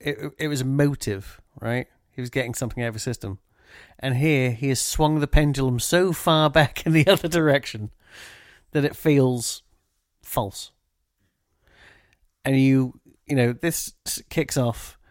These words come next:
They're all playing, you know, I don't know if it's called straight eighths as such, you know, but, uh, like, like, you know, straight eighths is more like guitar solos in the fifties. But you know what I mean? It's just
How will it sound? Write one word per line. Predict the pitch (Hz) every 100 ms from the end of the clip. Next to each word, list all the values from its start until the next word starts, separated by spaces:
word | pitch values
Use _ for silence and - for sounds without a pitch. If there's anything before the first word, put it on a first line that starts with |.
| _ _ _ - -
They're | 139
all | 156 165
playing, | - 160 151 143 143 139 131 _ _ _ _
you | -
know, | 147 131
I | 165
don't | 233
know | 233
if | 226
it's | -
called | 190 180 -
straight | - - 120 117
eighths | 113 104 - - - _ _ _ _ _ _ _ _ _ _ _ _
as | 127 117
such, | - 127 98 - - _ _ _ _ _ _ _ _ _ _ _
you | - 127
know, | 123
but, | 123 135 123
uh, | 135
like, | 135 127 _
like, | - 147 - -
you |
know, | 120
straight | - 160 135
eighths | 120 -
is | 113
more | 123
like | 113 110
guitar | - - 127 117
solos | - 110 107 107 107
in | 104
the |
fifties. | 104 127 - 101 104 - _ _ _ - _ -
But | 214
you |
know | 185
what | 139
I | 143
mean? | 143 117
It's | 120 -
just | 143 117 - - -